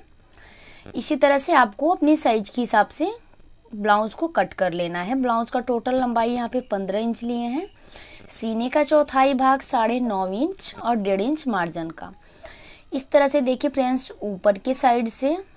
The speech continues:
गले की चौड़ाई ढाई इंच ले लेंगे। गला का लंबाई यहाँ पर मैं ग्यारह इंच ले रही हूँ। आप अपने पसंद के हिसाब से गले की लंबाई को कम या ज़्यादा कर सकते हैं। नीचे से भी गले की चौड़ाई हम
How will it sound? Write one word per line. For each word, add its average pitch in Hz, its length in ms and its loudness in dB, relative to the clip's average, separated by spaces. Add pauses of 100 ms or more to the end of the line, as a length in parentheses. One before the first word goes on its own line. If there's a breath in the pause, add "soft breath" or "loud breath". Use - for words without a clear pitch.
गले 208 320 0
की 240 180 -4
चौड़ाई 233 420 -2
ढाई 190 240 -4
इंच 185 180 -10
ले 233 140 -2
लेंगे। 240 380 -4 (1500 soft breath)
गला 202 300 2
का 294 160 2
लंबाई 285 400 6
यहाँ 269 380 2
पर 254 140 2
मैं 247 280 0
ग्यारह 190 280 4
इंच 240 280 -2
ले 254 180 4
रही 254 220 0
हूँ। 277 300 -2
आप 208 200 -2
अपने 233 280 -4
पसंद 196 480 -2
के 262 120 -2
हिसाब 262 300 2
से 370 220 -4
गले 214 240 0
की 240 140 -4
लंबाई 202 400 0
को 262 140 -4
कम 185 280 -2
या 190 120 -2
ज़्यादा 190 320 2
कर 180 240 -6
सकते - 400 -12
हैं। 165 280 -18 (920 loud breath)
नीचे 240 280 0
से 277 160 2
भी 269 160 0
गले 262 260 4
की 285 140 0
चौड़ाई 262 460 2
हम 370 260 0